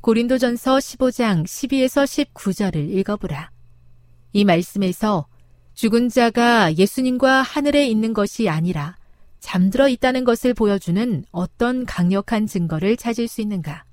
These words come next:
만일 죽은 의인들이 지금 예수님과 하늘에 있다면 이 말씀을 도대체 어떻게 이해해야 하는가?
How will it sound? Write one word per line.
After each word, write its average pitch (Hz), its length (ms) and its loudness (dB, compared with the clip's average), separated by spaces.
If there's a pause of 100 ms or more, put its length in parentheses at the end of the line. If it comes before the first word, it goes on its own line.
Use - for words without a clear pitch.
(1040)
만일 208 560 2
죽은 294 400 0
의인들이 220 720 0
지금 202 480 0
예수님과 233 560 0
하늘에 277 380 0
있다면 185 580 -4 (500)
이 185 100 0
말씀을 180 520 -2
도대체 202 600 -2 (200)
어떻게 208 760 0
이해해야 226 640 -2
하는가? 185 420 -8